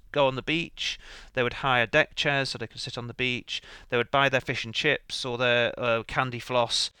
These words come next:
spend, uh, the day down there, then pack up the things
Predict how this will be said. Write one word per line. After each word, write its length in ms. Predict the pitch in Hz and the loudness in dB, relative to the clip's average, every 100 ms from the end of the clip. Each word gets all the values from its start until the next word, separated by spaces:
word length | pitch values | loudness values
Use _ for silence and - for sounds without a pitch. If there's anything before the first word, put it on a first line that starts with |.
| - - - | -20 -20 -12
spend, 400 | - - 151 143 | -6 -2 -2 -2
uh, 400 | 143 - 131 104 - - | -6 -4 -4 -6 -8 -6
the 100 | 151 | 2
day 200 | 156 151 | 4 6
down 260 | 151 147 | 6 4
there, 180 | 151 147 | 4 4
then 160 | 139 139 | 4 0
pack 200 | 220 - | -4 -4
up 60 | |
the 100 | - | -6
things 420 | 135 143 143 139 | -2 -2 -2 -6